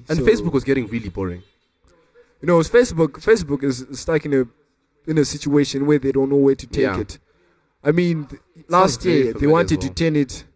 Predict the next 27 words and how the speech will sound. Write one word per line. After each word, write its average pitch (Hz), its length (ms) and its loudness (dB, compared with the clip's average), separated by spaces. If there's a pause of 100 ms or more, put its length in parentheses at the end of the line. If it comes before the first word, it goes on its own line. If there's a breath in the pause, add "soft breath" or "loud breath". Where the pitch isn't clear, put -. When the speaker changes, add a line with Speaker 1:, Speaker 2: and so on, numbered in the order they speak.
(120)
Speaker 2:
<laughs> - 720 -6
Last 185 300 2
year 180 100 2
they 151 140 2
wanted 165 300 2
to 135 80 -10
turn 156 220 0
it 143 240 -4
into 135 440 -2
a 120 60 -2
sort 135 220 -2
of 127 120 -4
like 107 300 -10 (380)
a 123 160 -6
social 151 460 2
gaming 147 640 -2 (140)
Steam 151 520 -8
thingy. 147 440 -6 (160)
Speaker 1:
<laughs> 120 120 -14
Speaker 2:
They're 165 120 0
still 226 220 0
gonna 156 220 -2
pursue 147 460 0
it. 123 300 -4
I 151 100 0
mean, 185 200 -4
they, 143 240 2